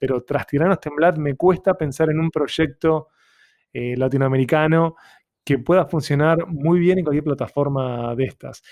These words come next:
Entonces, estamos en un momento que es raro porque tenés a, em,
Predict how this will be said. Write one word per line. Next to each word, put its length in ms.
Entonces, 360
estamos 300
en 80
un 60
momento 280
que 100
es 40
raro 320
porque 400
tenés 460
a, 480
em, 880